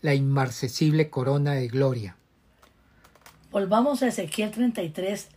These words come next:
Speaker 2: treinta, treinta y tres, para centrar el contexto del tema que iniciamos hoy, que es cómo tener un devocional significativo.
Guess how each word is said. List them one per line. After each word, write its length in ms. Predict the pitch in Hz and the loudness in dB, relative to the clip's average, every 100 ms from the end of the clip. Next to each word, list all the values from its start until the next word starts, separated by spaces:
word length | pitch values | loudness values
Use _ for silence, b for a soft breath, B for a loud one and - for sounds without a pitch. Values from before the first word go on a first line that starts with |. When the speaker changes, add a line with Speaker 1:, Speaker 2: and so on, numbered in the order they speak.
| _ | _
Speaker 2:
treinta, 440 | 226 220 214 220 | -6 -6 -4 -6
treinta 280 | 196 180 156 | -6 -8 -8
y 60 | 143 | -10
tres, 380 | 165 165 165 _ b b b | -6 -8 -8 _ b b b
para 240 | 220 214 202 | 0 0 0
centrar 440 | 226 202 226 240 | -2 -2 0 0
el 100 | 262 | 0
contexto 560 | 240 190 185 196 - 233 | -4 -6 -6 -6 -4 -4
del 140 | 190 | -4
tema 300 | 185 196 214 | -6 -6 -6
que 80 | 202 | -8
iniciamos 540 | 170 151 170 190 165 | -8 -8 -8 -8 -6
hoy, 240 | 180 185 - b b _ | -6 -6 -10 b b _
que 320 | 185 175 175 | -4 -2 0
es 180 | 196 - _ - | -4 -10 _ -2
cómo 360 | 214 202 202 | 2 2 2
tener 300 | - 170 165 | -8 -8 -6
un 120 | 175 175 | -6 -6
devocional 600 | 180 156 160 151 160 156 - | -6 -8 -6 -4 -6 -8 -20
significativo. 840 | - 185 170 156 156 - - - | -12 -8 -6 -8 -10 -16 -12 -12